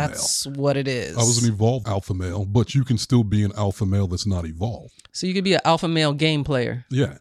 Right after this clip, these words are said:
Speaker 1: We don't want men that play games. If you're alpha male, say you're alpha male. Let us know up front. Let us know what your boundaries are,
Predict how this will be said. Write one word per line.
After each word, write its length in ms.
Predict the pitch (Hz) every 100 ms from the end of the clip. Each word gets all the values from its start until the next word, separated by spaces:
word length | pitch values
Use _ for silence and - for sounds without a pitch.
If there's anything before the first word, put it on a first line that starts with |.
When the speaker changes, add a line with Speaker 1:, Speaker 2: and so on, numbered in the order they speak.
| -
Speaker 1:
We 160 | 170
don't 180 | 185 185
want 200 | 175 143
men 320 | 151 147 147
that 180 | 135 -
play 220 | - 139
games. 400 | 135 131 120 120
If 80 | 139
you're 100 | 165
alpha 240 | 160 175
male, 260 | 175 170 165
say 220 | - 165
you're 160 | 160 151
alpha 240 | 156 156
male. 400 | 151 147 147 143
Let 160 | 143 156
us 140 | 160
know 200 | 160 151
up 120 | 151 -
front. 440 | 165 147 147 143
Let 220 | 135 156 160
us 120 | 160
know 300 | 151 151 147
what 240 | 147 143
your 120 | 147 139
boundaries 520 | 151 151 151 147 143
are, 400 | 143 135 135